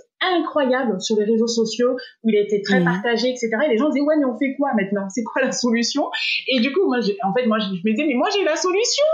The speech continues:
Speaker 1: j'ai la carte, et cetera. »
Speaker 2: <laughs>
Speaker 1: Et au final, eh ben, d'un coup de tête, en voyant ce reportage, je me suis dit, « Mais c'est un signe,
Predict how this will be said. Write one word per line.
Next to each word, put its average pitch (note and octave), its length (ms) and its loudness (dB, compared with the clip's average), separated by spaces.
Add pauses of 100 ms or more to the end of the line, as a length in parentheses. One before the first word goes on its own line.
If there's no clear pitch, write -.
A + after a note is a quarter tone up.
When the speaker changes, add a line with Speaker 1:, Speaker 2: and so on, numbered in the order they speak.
(140)
Speaker 1:
j'ai D#4+ 120 -2
la F#4 60 0 (160)
carte, A4+ 240 2
et C#4+ 100 4
cetera. » D4+ 540 0 (200)
Speaker 2:
<laughs> - 140 -12
Speaker 1:
Et C4+ 120 0
au C4+ 60 0
final, C#4 400 0 (200)
eh G3+ 40 -4
ben, G3 140 2
d'un G3 160 0 (100)
coup E4+ 120 2
de D4 160 0
tête, B3 160 0
en G3+ 100 2
voyant A#3+ 200 0
ce B3 140 -4
reportage, A#3 380 -2
je G3+ 60 -12
me G3 40 -8
suis - 180 -6
dit, « C#4+ 120 0
Mais A3 60 2
c'est G3+ 140 -4
un F#3 80 -2
signe, A3 420 -2